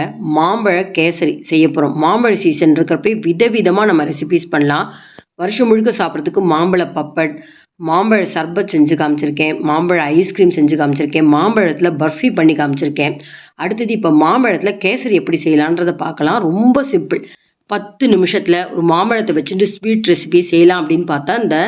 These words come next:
ரவா கேசரி மாம்பழம் சேர்த்து ரொம்ப நல்லா இருக்கும். சாப்பிட்றதுக்கு அப்படியே வெண்ணெய் போல கரையும்.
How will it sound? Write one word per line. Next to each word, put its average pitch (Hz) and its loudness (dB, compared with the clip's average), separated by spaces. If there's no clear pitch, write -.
ரவா 165 0
கேசரி 185 0
மாம்பழம் 170 2
சேர்த்து 151 -4
ரொம்ப 175 4
நல்லா 165 4
இருக்கும். 156 0
சாப்பிட்றதுக்கு 196 -2
அப்படியே 170 0
வெண்ணெய் 196 4
போல 175 2
கரையும். 165 2